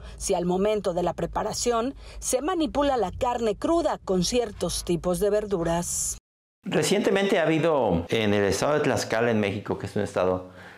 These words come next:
Speaker 2: relativamente pequeño de la República, muchos casos de síndrome de Guillain-Barré que exceden a lo que se esperaría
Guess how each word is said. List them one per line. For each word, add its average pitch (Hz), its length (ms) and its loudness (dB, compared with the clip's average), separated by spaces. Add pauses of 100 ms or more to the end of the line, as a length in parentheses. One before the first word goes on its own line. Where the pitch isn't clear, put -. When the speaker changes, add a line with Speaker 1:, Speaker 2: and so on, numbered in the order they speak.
(120)
Speaker 2:
relativamente 92 580 0
pequeño 92 440 -2
de 92 60 2
la 101 120 0
República, 98 680 -4 (260)
muchos 170 340 -2
casos 127 380 0
de 95 120 2
síndrome 110 440 0
de 92 40 -2
Guillain-Barré 101 680 -2
que 120 160 0
exceden 160 840 0 (220)
a 110 120 -2
lo 113 180 0
que 123 100 -2
se 110 140 -2
esperaría 120 840 0